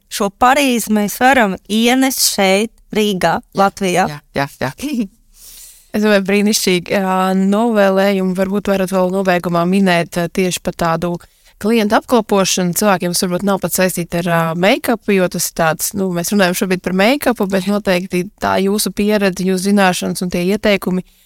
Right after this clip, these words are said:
Speaker 3: noteikti noder arī citām nozarēm, industrijām. Vienkārši varbūt tāds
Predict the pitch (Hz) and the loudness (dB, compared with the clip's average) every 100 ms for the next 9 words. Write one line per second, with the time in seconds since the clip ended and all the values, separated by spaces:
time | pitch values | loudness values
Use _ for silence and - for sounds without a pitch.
0 | _ _ 190 208 208 190 180 202 190 185 | _ _ -2 0 2 2 2 0 0 0
1 | 180 185 180 175 175 175 196 190 180 180 | 2 2 2 0 -2 -2 -2 0 0 0
2 | 190 190 196 202 190 175 170 175 190 185 | -4 -2 0 0 -2 -2 -2 0 0 0
3 | - - 170 165 165 170 175 175 175 - | -2 -4 -4 -4 -4 -4 -4 -4 -4 -2
4 | 175 175 - | 0 0 -4